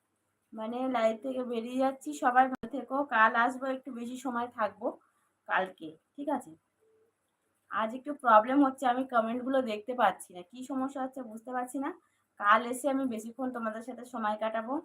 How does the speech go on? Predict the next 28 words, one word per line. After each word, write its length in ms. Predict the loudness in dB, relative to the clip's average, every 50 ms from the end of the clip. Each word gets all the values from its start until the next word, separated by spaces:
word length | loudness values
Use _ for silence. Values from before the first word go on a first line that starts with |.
| -8 _ _ _ _ _ _ _ _ _ _ _ -16 -12 -4
তনুশ্রী, 520 | 0 2 2 2 2 0 -2 -6 -6 -4 -2 -2 -4 -4 -4
ভালো 220 | -2 0 0 0 2
থেকো 200 | 2 2 2 2 2
তুমি, 220 | 2 0 0 0 -2
ঠিক 160 | -4 -4 0 0
আছে? 260 | 0 0 0 -2 -2 -2 -4 -8 -12 _ _ _ _ _ _ _ _ _ -4
আর 300 | 0 4 6 6 6 6 6
আমাদের 420 | 4 4 2 2 0 0 -2 -2 -2 -2 -4 -4 -4 -2
শর্মিলা 400 | 0 0 2 4 4 6 6 6
দিদি, 200 | 6 4 -2 -2 -2
তুমিও 260 | -2 0 0 2 2 2
ভালো 220 | 4 4 4 4 4
থেকো। 260 | 0 0 0 4 8 10 12
আর 180 | 12 10 10 6 2
যারা 180 | 0 0 0 0
যারা 180 | 0 2 4 6
আছে, 180 | 4 4 2 -4
শম্ভু, 300 | -8 -6 -6 -4 -4 -4 -4
তুমিও 340 | -4 -6 -6 -4 -2 -2 0
ভালো 200 | 2 2 2 2 0
থেকো। 200 | -4 -4 -4 -2 0
যারা 200 | 2 4 4 4
যারা 160 | 2 -2 0 2
লাইভ 220 | 2 2 2 2 -4
দেখছো, 280 | -10 -12 -12 -12 -14 -14 -8
সবাই 220 | -4 -4 -2 -2
ভালো 220 | 0 -2 -2 -4 -6
থেকো। 260 | -12 -12 -8 -6 -6